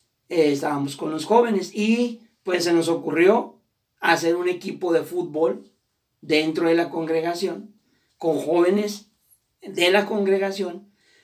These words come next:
porque estaban haciendo una liga cristiana de fútbol. Y metimos al equipo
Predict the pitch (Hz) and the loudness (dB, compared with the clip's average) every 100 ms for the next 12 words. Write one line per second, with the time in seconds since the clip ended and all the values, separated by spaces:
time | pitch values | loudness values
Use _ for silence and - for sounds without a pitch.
0 | _ - 196 202 202 196 208 220 214 214 | _ -2 4 4 4 4 6 4 2 -2
1 | 208 208 208 202 202 202 196 202 202 202 | 0 2 2 2 2 2 2 2 2 -2
2 | 202 202 202 - 214 262 320 214 160 147 | -2 -2 -2 0 2 2 2 2 0 -4
3 | 147 135 127 - _ _ _ _ _ _ | -10 -10 -14 -20 _ _ _ _ _ _
4 | _ - 220 247 247 _ _ _ _ _ | _ 0 4 4 0 _ _ _ _ _
5 | _ - 143 143 147 147 151 143 139 214 | _ -16 -14 -10 -8 -6 -6 -6 -8 -12
6 | - | -14